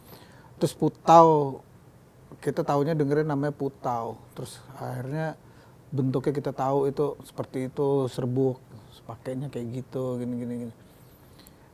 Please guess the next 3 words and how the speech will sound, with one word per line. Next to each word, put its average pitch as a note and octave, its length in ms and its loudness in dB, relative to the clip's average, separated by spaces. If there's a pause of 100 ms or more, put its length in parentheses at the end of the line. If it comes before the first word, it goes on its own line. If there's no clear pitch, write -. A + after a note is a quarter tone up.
Eh, E3+ 720 2 (2000)
jadi D#3+ 240 6
satu, D#3+ 480 2